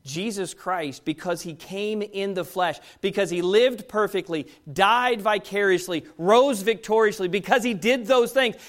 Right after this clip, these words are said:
he stands in our midst and sings with us.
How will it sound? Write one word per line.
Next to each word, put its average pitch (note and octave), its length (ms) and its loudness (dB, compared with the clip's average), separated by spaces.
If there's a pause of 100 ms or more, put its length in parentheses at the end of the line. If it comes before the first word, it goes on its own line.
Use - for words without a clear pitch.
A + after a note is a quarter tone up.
(120)
he D4+ 380 4
stands D#4 560 2
in D4 200 2
our D#4+ 260 8
midst D4+ 340 0 (200)
and C4 200 4
sings E4 500 4
with B3 180 0
us. - 720 0